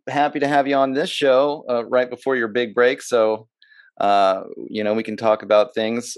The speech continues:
And, um, again, I just, I wanted to have you on to kind of specifically have this conversation about race. And I, as I was,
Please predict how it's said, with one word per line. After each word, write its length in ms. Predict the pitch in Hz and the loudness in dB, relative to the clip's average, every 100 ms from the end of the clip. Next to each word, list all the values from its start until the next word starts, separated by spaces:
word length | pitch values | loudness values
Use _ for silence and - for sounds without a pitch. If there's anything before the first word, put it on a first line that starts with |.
| - | -6
And, 340 | 101 101 101 - | -2 -2 -2 -2
um, 300 | 101 98 98 | 0 0 -2
again, 320 | 104 95 117 | -4 0 2
I 80 | 113 | 2
just, 220 | 104 104 | 0 -4
I 140 | - 104 | -2 0
wanted 280 | 104 110 101 | 0 0 0
to 80 | |
have 200 | 101 107 | 0 0
you 80 | 107 | 0
on 120 | 107 | 0
to 140 | 101 98 | 0 -2
kind 220 | - 117 | -2 -4
of 80 | 117 | -4
specifically 500 | 101 110 101 98 98 | -6 -6 -4 -2 2
have 160 | 95 | 2
this 120 | 92 - | 0 -2
conversation 520 | 104 92 - 104 104 | -2 -2 -2 -2 0
about 220 | 92 78 | 0 2
race. 300 | 110 101 - | 2 0 -2
And 100 | 104 | -4
I, 60 | 98 | 0
as 200 | 117 120 | 0 2
I 80 | 120 | 0
was, 300 | 110 - | 0 -6